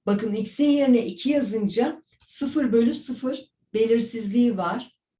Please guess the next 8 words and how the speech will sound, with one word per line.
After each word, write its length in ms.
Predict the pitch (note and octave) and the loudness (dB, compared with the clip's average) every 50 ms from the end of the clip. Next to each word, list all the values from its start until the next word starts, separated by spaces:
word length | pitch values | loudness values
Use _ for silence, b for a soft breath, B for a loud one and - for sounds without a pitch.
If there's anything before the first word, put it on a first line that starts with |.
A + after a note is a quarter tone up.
| _ _ _ _ _ _ _ | _ _ _ _ _ _ _
Belirsizliği 680 | G3 G3+ G#3+ A3+ A#3+ A#3 - - B3+ B3 G3+ B3 D4 C#4+ | -2 0 2 2 0 0 0 -2 -2 -2 0 0 0 2
ortadan 520 | C#4 B3 A3+ A3+ A3 G3+ G3 F#3+ F#3 F#3 F#3 | 2 2 0 0 -2 -2 -2 -2 -2 -2 -4
kaldırmak 640 | F#3+ F#3+ F#3 F#3 F#3 E3 F#3 F#3+ G3+ G#3+ A3+ A#3 A3+ | -4 -4 -2 -2 -4 -4 -4 -4 -2 -2 -4 -4 -6
için 500 | - - - B3 A#3+ B3+ B3+ - - _ _ _ _ _ _ _ _ _ _ _ _ _ _ _ | -10 -6 -2 0 0 0 0 -4 -12 _ _ _ _ _ _ _ _ _ _ _ _ _ _ _
şurayı 720 | - - - - B3+ B3+ A#3+ A3+ A3+ G#3+ G#3+ A#3+ B3 B3 - _ _ _ _ _ _ _ _ _ _ _ _ _ _ _ _ _ _ _ _ _ _ _ _ _ _ _ _ _ - | -20 -14 -6 -4 -2 2 2 2 2 0 -2 -4 -6 -8 -12 _ _ _ _ _ _ _ _ _ _ _ _ _ _ _ _ _ _ _ _ _ _ _ _ _ _ _ _ _ -10
çarpanlarına 800 | - A3+ G#3 G3+ G3+ G3+ - G#3+ G3+ G3+ G#3 G3+ G3+ G#3 A3+ | -6 -2 -2 0 0 -2 -2 -4 -4 -2 -2 -2 -4 -4 -2
ayırıyorum. 760 | A#3 A3+ A3+ A3+ G#3+ G#3+ A3 A3 G#3 G#3 A3 A3+ A#3 A#3 - _ _ _ _ _ _ _ _ _ _ _ _ _ _ _ _ _ _ _ _ _ _ _ _ _ _ _ _ _ _ _ _ _ _ _ _ _ _ _ _ _ _ | -2 -2 -2 -2 -2 -2 -2 -2 -2 -4 -6 -8 -10 -12 -16 _ _ _ _ _ _ _ _ _ _ _ _ _ _ _ _ _ _ _ _ _ _ _ _ _ _ _ _ _ _ _ _ _ _ _ _ _ _ _ _ _ _
Şöyle. 800 | - - - - - G3 F#3+ F#3 E3+ E3+ F3 F#3 A3+ A#3+ - - | -20 -20 -18 -12 -8 -6 -6 -4 -4 -4 -6 -6 -6 -8 -10 -16